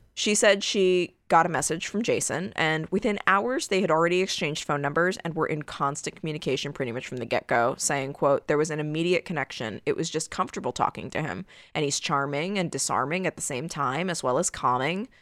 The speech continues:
He made a really big deal to me that he had been divorced since twenty sixteen and spent the past four years working on himself. Personal insight type of work. And he was finally ready to get out and have a relationship," end quote.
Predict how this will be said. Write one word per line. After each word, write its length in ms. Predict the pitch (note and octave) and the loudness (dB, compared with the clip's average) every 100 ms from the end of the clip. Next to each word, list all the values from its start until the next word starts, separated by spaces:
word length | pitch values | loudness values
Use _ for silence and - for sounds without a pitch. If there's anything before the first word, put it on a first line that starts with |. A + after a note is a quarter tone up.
| _ _ _ | _ _ _
He 160 | - | 0
made 220 | G3+ G3+ G3 | 4 6 6
a 60 | |
really 260 | F#3+ G#3+ F#4 | 6 6 6
big 200 | C#4 A#3+ | 4 4
deal 200 | F#3 F3 | 6 6
to 140 | F3+ | 4
me 160 | A3 A3+ | 0 2
that 160 | A3+ F#3 | 0 2
he 100 | F#3 | 2
had 100 | E3 | 2
been 140 | E3+ | -2
divorced 640 | D3+ C3+ C3+ D#3+ - - | -2 0 2 2 0 -4
since 240 | - D3 - | -4 -2 -2
twenty 260 | D#3 C#3+ | -2 -2
sixteen 640 | D3+ D3+ - - D#3 D#3 F#3+ | 0 -2 -2 -4 -4 -2 -2
and 180 | E3 E3 | -2 0
spent 260 | - E3 | 0 0
the 60 | - | 0
past 360 | F3+ D3+ - | 4 4 2
four 160 | - F3+ | 2 2
years 300 | D#3+ D3+ C#3+ | 4 0 -2
working 480 | D3+ F3 G#3+ F3 C#3 | 0 2 2 0 2
on 160 | B2 | 2
himself. 600 | C#3+ A#2 - A1 - - _ _ - _ - | 0 -2 -2 0 -2 -4 _ _ -20 _ 0
Personal 400 | B3 - A#3 - | 0 2 2 2
insight 500 | F3+ E3+ - - - | 2 2 2 0 0
type 240 | E2+ - | -2 -2
of 120 | - | -6
work. 360 | - D#2 - - - _ | -2 -2 -2 -14 -20 _
And 120 | - F3 | 0 4
he 60 | |
was 140 | F3 - | 4 4
finally 440 | G#3 A#3 A#3+ A#3+ | 4 2 2 2
ready 260 | G3+ F3 E3+ | 4 4 2
to 80 | |
get 180 | D#3+ D#3 | 4 6
out 240 | D#3 C#3 - | 8 6 4
and 100 | D3 | 0
have 180 | C#3 | 0
a 40 | C3 | 2
relationship," 640 | C3+ A#2+ F2 - - - - | 0 -2 -4 -6 -6 -4 -4
end 220 | D#2+ - | -8 -4
quote. 260 | - - | -2 -2